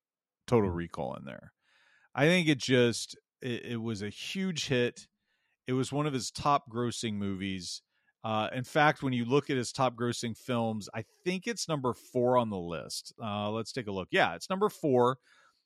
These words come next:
If you adjust it, adjust the dollars for, uh,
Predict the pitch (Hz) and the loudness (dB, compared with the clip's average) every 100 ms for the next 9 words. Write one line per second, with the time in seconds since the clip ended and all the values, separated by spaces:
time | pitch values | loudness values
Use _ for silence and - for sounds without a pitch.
0 | _ 196 190 214 214 208 185 - 165 117 | _ 6 6 6 0 2 0 0 0 0
1 | - 147 180 208 - 151 127 110 - _ | -2 4 4 2 0 2 2 2 -8 _
2 | _ _ 151 143 135 104 143 156 - 156 | _ _ -8 -2 -2 0 2 2 0 -4
3 | 120 120 117 107 95 92 90 - _ - | 0 2 2 2 -2 -4 -8 -14 _ -20
4 | - 131 117 113 104 101 98 - _ _ | -4 0 2 4 4 2 0 -2 _ _
5 | _ - 101 104 104 | _ -10 -4 -2 -2